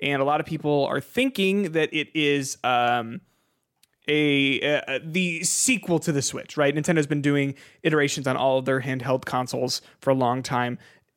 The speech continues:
with the Switch being sort of an in-betweener. We've obviously seen some iteration with the Switch Lite and the Switch oled.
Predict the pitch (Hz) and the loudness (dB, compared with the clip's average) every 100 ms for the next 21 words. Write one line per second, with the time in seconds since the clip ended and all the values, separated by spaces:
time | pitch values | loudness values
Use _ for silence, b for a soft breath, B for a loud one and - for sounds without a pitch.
0 | _ 139 135 131 143 156 - 143 131 147 | _ 0 0 0 -2 -2 0 -4 -2 -2
1 | 131 127 151 135 190 180 175 156 131 135 | -2 -2 -2 -2 0 2 2 0 0 -2
2 | 139 147 - 139 135 - 147 131 135 131 | -4 -6 -4 -6 -4 0 0 0 0 0
3 | 143 139 131 135 135 127 B B - 147 | -2 -4 -6 -6 -6 -6 B B -4 -4
4 | - 147 147 B B 143 - 127 - 151 | 2 2 2 B B -8 -6 -8 -4 -2
5 | 151 143 143 | 0 0 -2